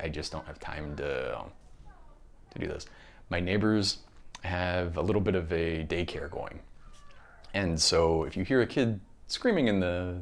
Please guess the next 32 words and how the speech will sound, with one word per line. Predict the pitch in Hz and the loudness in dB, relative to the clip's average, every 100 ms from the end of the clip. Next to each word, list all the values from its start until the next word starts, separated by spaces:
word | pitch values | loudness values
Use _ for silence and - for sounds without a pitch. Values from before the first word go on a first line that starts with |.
| - | -8
the | |
background, | 87 85 - 92 117 - - - - - - - - - | -10 -8 -4 -4 -4 -8 -20 -20 -20 -20 -20 -20 -20 -2
um, | 92 92 92 92 - - - - | 4 4 4 -2 -8 -20 -20 -4
I | - | 4
think | 226 247 | 6 8
the, | 214 156 | 6 8
I | 127 | 6
think | 156 185 | 4 2
the | 170 143 123 113 101 | 6 8 8 8 6
leaf | 98 131 - | 6 6 4
blower | 117 101 90 | 4 4 4
was | 82 | 2
actually | - - 82 | -2 -4 -4
favorable | 80 - 80 82 82 85 - - - | -6 -6 -4 0 0 0 -4 -18 -20
<laughs> | - - - | -20 -20 -6
compared | 98 80 - - 139 | -4 -4 -4 2 4
to | - 139 | 6 4
this, | 92 85 104 - - - - - - | 6 4 2 -2 -10 -16 -20 -18 -10
from | - 73 | -6 -4
my | 65 80 82 | -4 -6 -4
perspective. | - - 95 - 92 95 - - - - - - - - | -6 -4 -4 0 0 0 -6 -14 -14 -14 -16 -20 -12 0
Um, | 82 78 76 - - - - | 2 2 -2 -8 -18 -6 -2
I | |
talk | - 139 123 | 2 4 4
about | 104 87 | 4 2
this | 82 - - - - - - | 0 -2 -6 -12 -20 -20 -6
too | - - | -2 0
much, | - - | -2 -2
but | - - - - - | -6 -8 -20 -20 -2
kids | - 262 - | 4 4 4
screaming | - 127 113 80 76 - - | 4 6 6 4 -2 -10 -12
just | - 143 - | -2 0 -2